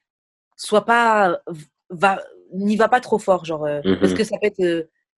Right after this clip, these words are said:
Speaker 1: castrant pour eux, ou même c'est, c'est repoussant, genre, ah, la fille,
Speaker 2: Ah oui.
Speaker 1: ouais. Pour eux, c'est trop. Eux, ils préfèrent, et je parle seulement des gars d'Europe, tu vois, même si, même si c'est des gars d'Europe installés, euh, en, en Amérique du Nord, c'est, c'est, nous, c'est ça la, la vision.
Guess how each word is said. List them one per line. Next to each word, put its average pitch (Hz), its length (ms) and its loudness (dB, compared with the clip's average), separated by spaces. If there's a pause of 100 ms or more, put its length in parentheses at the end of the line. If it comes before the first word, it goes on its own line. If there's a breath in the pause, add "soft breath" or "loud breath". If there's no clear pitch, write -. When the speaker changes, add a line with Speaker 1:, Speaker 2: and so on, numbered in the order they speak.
(240)
Speaker 1:
castrant 208 400 0
pour 208 220 0
eux, 294 40 2
ou 262 100 0
même 214 240 0
c'est, 175 180 -6
c'est 165 240 -8
repoussant, 170 460 -8
genre, 165 160 -4
ah, 180 100 4
la 180 60 4
fille, 92 140 4
Speaker 2:
Ah - 40 6
oui. - 80 8
Speaker 1:
ouais. - 180 4 (840 loud breath)
Pour 208 180 -6
eux, 285 80 4
c'est 226 180 0
trop. 202 400 -4 (300)
Eux, 262 120 4
ils 262 100 0
préfèrent, 226 580 0
et 175 100 -2
je - 120 -8
parle 190 160 2
seulement 254 260 2
des 247 100 0
gars 214 140 4
d'Europe, 190 340 -2
tu - 140 -10
vois, 165 100 -2
même 185 140 -8
si, - 400 -18
même 190 80 -10
si 190 160 -18
c'est 202 100 -12
des 180 120 -4
gars 180 100 2
d'Europe 175 280 -6
installés, 170 440 -6
euh, 147 100 -6 (540)
en, - 80 -10 (100)
en 160 140 -10
Amérique 160 340 -12
du 151 140 -16
Nord, 175 400 -6 (240)
c'est, 156 240 -20
c'est, - 240 -20 (160)
nous, 185 240 -2
c'est - 180 -12
ça 156 160 -6
la, 143 100 -4
la 127 120 -6
vision. 147 480 -12